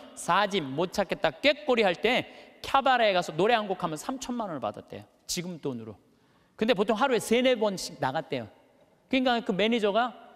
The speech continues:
"무슨 소리냐, 지금 하루에 일억씩 버는 사람인데 그 시골까지 위약금 물 수 있느냐?" 꿈도 꾸지 마라, 전화를 끊었대요.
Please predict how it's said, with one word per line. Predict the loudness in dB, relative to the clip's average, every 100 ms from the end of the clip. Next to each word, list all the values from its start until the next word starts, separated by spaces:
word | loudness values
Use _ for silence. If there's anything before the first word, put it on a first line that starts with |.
| -20 _
"무슨 | -6 -4 -2 -2
소리냐, | -2 -2 -4 -4
지금 | -6 -10 -8
하루에 | -6 -4 -2
일억씩 | -2 -2 -4 -14 -8
버는 | -4 -2
사람인데 | -2 -4 -4 -4 -4
그 | -4
시골까지 | -6 -6 -2 -2 -2 -4 -6 -14 -20 _ _ -14 -10 -10 -8
위약금 | 0 2 2 -2 -6
물 | -6 -8
수 | -6
있느냐?" | -4 -2 0 2 0 -4 -12 -20 -16 -8 -2
꿈도 | 0 0
꾸지 | -2 -2
마라, | -2 -2
전화를 | -2 -6 -4
끊었대요. | -4 -4 -6 -10